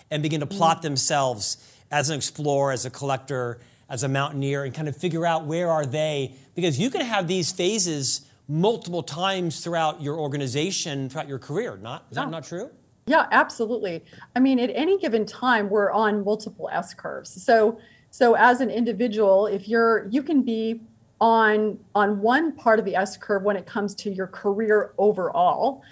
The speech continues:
Speaker 1: Right.
Speaker 2: but then you can
Speaker 1: Right.
Speaker 2: also be on another S curve when it comes
Speaker 1: Mm.
Speaker 2: to a particular job that you're in. Um, you can be on a different S, S curve in terms of your domain expertise.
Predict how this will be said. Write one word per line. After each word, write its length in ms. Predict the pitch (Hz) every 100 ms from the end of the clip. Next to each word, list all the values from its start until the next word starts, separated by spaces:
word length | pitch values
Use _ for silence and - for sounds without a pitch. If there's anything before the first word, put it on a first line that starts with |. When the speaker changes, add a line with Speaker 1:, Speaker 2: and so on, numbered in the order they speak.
| -
Speaker 1:
Right. 140 | 123
Speaker 2:
but 80 | 240
then 160 | 247 240
you 100 | 233
can 140 | 220
Speaker 1:
Right. 60 | 202
Speaker 2:
also 320 | 220 240 226
be 240 | 202 214
on 180 | 196 202
another 380 | 202 208 233 254
S 240 | 185 202
curve 240 | - 196 185
when 120 | 190
it 120 | 175
comes 300 | - 196 190
Speaker 1:
Mm. 40 | -
Speaker 2:
to 140 | 190
a 100 | 180
particular 840 | 196 202 196 233 - 202 185 190 190 _ _ -
job 500 | 214 208 254 277 185
that 140 | 185
you're 160 | 180 170
in. 340 | 160 165 262 247
Um, 320 | 202 190 190
you 140 | 190 214
can 160 | 220
be 80 | 208
on 120 | 190
a 20 | 196
different 340 | 247 262 233
S, 140 | 196 - _ 185 - 190 -
S 220 | 269 277
curve 240 | - 214
in 60 | 208
terms 240 | 233 220
of 100 | 202
your 140 | 185 190
domain 440 | 202 185 202 262
expertise. 840 | 233 - - 190 - 185 208 -